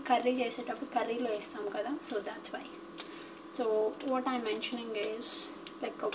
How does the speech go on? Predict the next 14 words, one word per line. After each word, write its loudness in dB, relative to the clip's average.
one -2
few 4
days 4
back -4
my 0
mom 2
did, 0
right? -6
So, -4
at -4
that 4
time 4
she 2
put, 8